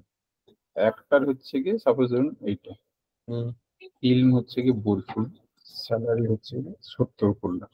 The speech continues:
Speaker 2: হুম।
Speaker 1: সেভ করলাম।
Speaker 2: হুম।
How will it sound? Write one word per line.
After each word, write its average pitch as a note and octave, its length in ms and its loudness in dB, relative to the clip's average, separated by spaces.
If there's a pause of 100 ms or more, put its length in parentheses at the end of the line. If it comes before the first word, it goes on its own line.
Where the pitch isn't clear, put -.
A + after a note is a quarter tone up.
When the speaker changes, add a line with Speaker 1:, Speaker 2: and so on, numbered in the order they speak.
(400)
Speaker 2:
হুম। G2+ 180 -6 (420)
Speaker 1:
সেভ C3 280 6 (120)
করলাম। G2+ 280 0 (540)
Speaker 2:
হুম। G2+ 180 -8